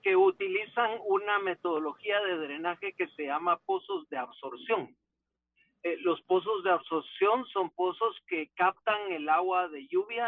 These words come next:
y ocasionalmente también los drenajes de aguas servidas y los introducen a la tierra, entonces que los absorba la tierra y esa agua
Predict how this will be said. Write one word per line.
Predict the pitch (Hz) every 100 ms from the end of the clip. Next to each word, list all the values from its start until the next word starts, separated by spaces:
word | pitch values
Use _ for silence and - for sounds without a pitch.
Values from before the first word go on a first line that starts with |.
| 226
y | 165 151
ocasionalmente | 139 - 139 135 143 151 165 170 165 185
también | - 135 147 160
los | 170 165
drenajes | 131 131 156 180 - 185 151 127
de | 131
aguas | 135 165 160 -
servidas | 131 123 180 240 285 - _ _ - - _
y | - 170 160 156
los | 156 147
introducen | 170 151 151 147 156 - 160
a | 151
la | 147
tierra, | - 214 175 123
entonces | - 151 147 165 -
que | 170
los | 143 139
absorba | 127 - 156 147
la | 151 151
tierra | 226 214 143 127
y | 147
esa | 165 151 175 165
agua | 185 220 226